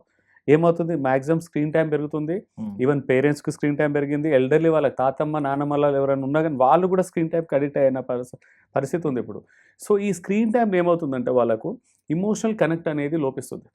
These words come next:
Speaker 2: Hmm.
Speaker 1: ఒకరితో ఒకరు మాట్లాడుకోవడము, ఒకరి ఎమోషనల్‌గా కనెక్ట్ అవ్వడం తగ్గిపోయేసరికి వాళ్ళకి ఎమోషనల్ రెగ్యులేషన్ లేదు, యాంగ్జైటీలో ఉంటారు. ఎంతసేపు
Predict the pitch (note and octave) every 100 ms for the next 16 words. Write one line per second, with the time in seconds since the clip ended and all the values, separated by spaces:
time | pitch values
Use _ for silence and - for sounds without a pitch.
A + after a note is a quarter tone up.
0 | - A2 G2 F#2 A#2 D#3+ D3+ D#3 D3 B2
1 | B2+ C#3 B2+ B2+ A#2+ A#2 A#2 A#2 - B2+
2 | B2+ C3 C3+ - C#3 C#3 A#2+ B2 - B2
3 | A#2+ A#2 A#2 B2+ C#3+ C#3+ C3+ A2 A2 D#3+
4 | - _ _ - - D#3 E3+ E3+ E3+ F3+
5 | F#3+ G3 D#3 D3 D#3+ E3 D3 C3 B2 -
6 | C3+ D#3+ D#3+ F3+ F#3 E3 C#3+ A#2 A#2+ C3
7 | - E3 E3